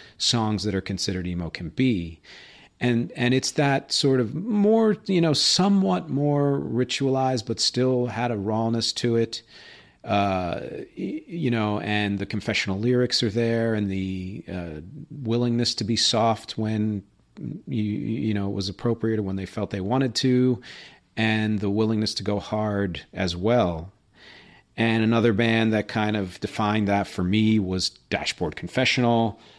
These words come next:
So, um, the, uh, Places You Have Come to Fear the Most, a, a Mission to Mark a Brand of Scar. I believe I <laughs> got that right. Chris Carrabba from Further Seems Forever. And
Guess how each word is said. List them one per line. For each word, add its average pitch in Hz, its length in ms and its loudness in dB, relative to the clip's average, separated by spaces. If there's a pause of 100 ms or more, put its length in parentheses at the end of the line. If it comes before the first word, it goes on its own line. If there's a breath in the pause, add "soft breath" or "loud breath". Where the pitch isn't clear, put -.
So, 90 960 0
um, 76 720 -6 (240)
the, 104 520 -2
uh, 90 280 -2 (640)
Places 110 380 2
You 117 60 2
Have 107 100 -2
Come 104 180 0
to 95 60 -4
Fear 101 180 0
the 95 80 -2
Most, 98 360 0
a, 95 280 0
a 92 80 -4
Mission 95 320 0
to - 20 2
Mark 95 220 0
a - 40 -14
Brand 92 200 -2
of 87 60 -4
Scar. 113 520 0
I - 40 -14
believe 107 240 0
I 113 200 0
<laughs> - 80 -12
got - 180 0
that 120 200 4
right. 120 400 2 (320 loud breath)
Chris 107 220 0
Carrabba 107 580 2
from 98 320 -4
Further 101 300 -4
Seems 98 260 -2
Forever. 104 460 0 (500 loud breath)
And 131 680 2